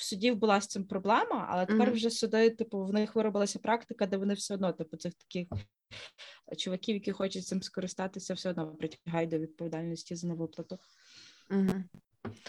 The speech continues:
Speaker 2: Ну, да, да. Е, в принципі, м, ну, взагалі, що стосується того самого конкубінату і, е, чи там цивільного шлюбу, чи навіть того ж, е, релігійного,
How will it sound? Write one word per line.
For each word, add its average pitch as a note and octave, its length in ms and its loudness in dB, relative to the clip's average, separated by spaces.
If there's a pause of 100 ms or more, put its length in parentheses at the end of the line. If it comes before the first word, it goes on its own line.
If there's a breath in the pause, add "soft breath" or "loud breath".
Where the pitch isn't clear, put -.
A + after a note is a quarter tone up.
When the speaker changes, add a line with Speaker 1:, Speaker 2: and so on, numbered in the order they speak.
(380 loud breath)
Speaker 2:
Ну, A#3 440 -2 (320)
да, F3+ 260 0 (200)
да. F#3+ 240 -2 (680 loud breath)
Е, F#3 800 4
в F#3+ 140 -6
принципі, C4 680 6
м, G3 880 0 (300)
ну, G3 320 2
взагалі, G3 600 4
що G#3+ 180 2
стосується G3 680 2
того F#3 180 2
самого G3 380 2
конкубінату G3+ 1000 2
і, F#3 600 2 (460 loud breath)
е, F3+ 520 4
чи - 180 0
там F3 240 -2
цивільного G#3+ 680 4
шлюбу, G3+ 760 4
чи F#3+ 160 -2
навіть F#3 300 0
того F#3 280 0
ж, - 300 4
е, F3+ 640 0
релігійного, G3 1000 6